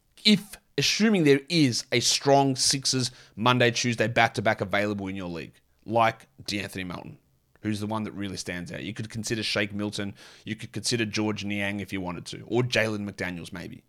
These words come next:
but they're not as good. Let's look at front and back loading.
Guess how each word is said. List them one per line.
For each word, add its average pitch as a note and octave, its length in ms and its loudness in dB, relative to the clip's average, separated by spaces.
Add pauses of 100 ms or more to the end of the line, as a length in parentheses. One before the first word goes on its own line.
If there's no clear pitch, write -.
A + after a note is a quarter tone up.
but G#2+ 100 -10
they're A2 140 0
not A#2 280 -2
as G2+ 200 -2
good. - 240 -12 (2250)
Let's F3 160 6
look F#3 80 6
at - 80 6
front D#3+ 160 8
and C#3+ 100 2
back C#3+ 180 10
loading. C3+ 300 6